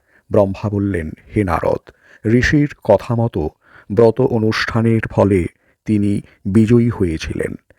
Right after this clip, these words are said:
সীতাপ্রাপ্তি, লঙ্কা জয়, রাবণ বধের মাধ্যমে শ্রী রামচন্দ্র অতুল কীর্তি লাভ করেছিলেন। তাই যথাবিধি যে মানুষ এই ব্রত পালন করবেন, তাদের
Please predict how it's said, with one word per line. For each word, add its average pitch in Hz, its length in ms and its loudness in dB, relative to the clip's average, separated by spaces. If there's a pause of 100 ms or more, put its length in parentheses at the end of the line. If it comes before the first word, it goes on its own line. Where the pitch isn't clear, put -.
(160)
সীতাপ্রাপ্তি, 110 960 0 (320)
লঙ্কা 107 420 2
জয়, 98 340 0 (360)
রাবণ 110 440 2 (140)
বধের 117 380 0 (100)
মাধ্যমে 104 640 -4 (460)
শ্রী 101 300 0
রামচন্দ্র 101 920 -2 (280)
অতুল 110 520 2 (160)
কীর্তি 113 400 -2
লাভ 95 220 0 (120)
করেছিলেন। - 640 -4 (320)
তাই 90 260 2 (420)
যথাবিধি 113 880 0 (360)
যে 135 220 2
মানুষ 101 580 -2 (100)
এই 156 200 0
ব্রত 95 300 -2
পালন 90 380 -2
করবেন, 82 580 -6 (360)
তাদের 120 380 2